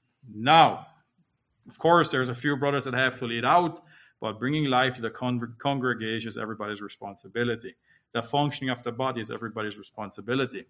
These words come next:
The local church has continued to work and prepare for the Lord's work, to cleanse, to renew the minds from our former life to the purpose of why God has called us and chosen us.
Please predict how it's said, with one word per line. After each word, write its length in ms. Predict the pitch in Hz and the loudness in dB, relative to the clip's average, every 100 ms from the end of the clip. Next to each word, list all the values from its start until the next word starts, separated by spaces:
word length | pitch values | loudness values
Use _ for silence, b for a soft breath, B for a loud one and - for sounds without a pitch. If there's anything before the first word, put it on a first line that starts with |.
| _ _ _ _ b b b b b b b b _ _ _ _ _ _ _ _ _ _ _ _ - - _ _ _ _ | _ _ _ _ b b b b b b b b _ _ _ _ _ _ _ _ _ _ _ _ -20 -20 _ _ _ _
The 120 | 135 | 6
local 300 | 165 180 170 | 8 8 4
church 360 | - 180 180 | 8 10 10
has 260 | - 165 160 | 6 4 4
continued 360 | 143 120 175 151 | -2 -2 0 0
to 160 | 139 | -2
work 280 | 160 147 160 | 2 4 4
and 120 | 147 | 2
prepare 360 | 139 127 147 156 | -2 0 4 4
for 180 | 151 143 | 4 2
the 60 | |
Lord's 400 | 143 156 202 - | 4 4 4 4
work, 280 | 135 107 - | 0 -2 -2
to 100 | 135 | -6
cleanse, 420 | - 151 175 - | -2 0 0 -2
to 80 | - | 0
renew 240 | 135 143 160 | 2 4 4
the 80 | 156 | 6
minds 440 | 151 156 131 - | 6 6 4 -2
from 140 | 123 | -2
our 80 | 120 | -2
former 380 | 120 151 160 160 | 0 0 2 2
life 360 | 135 104 95 - b b b | 2 2 -2 -14 b b b
to 60 | 127 | -2
the 80 | 123 | -2
purpose 340 | - 143 135 | 2 2 2
of 140 | 120 113 | -4 4
why 180 | 123 | 4
God 280 | 120 123 127 | 4 2 2
has 120 | 117 | 0
called 420 | - - 135 147 123 | -2 0 2 2 0
us 180 | 107 | -6
and 100 | 104 | -8
chosen 440 | - 117 135 123 90 | -8 -6 -6 -6 -10
us. 360 | - - - | -14 -16 -18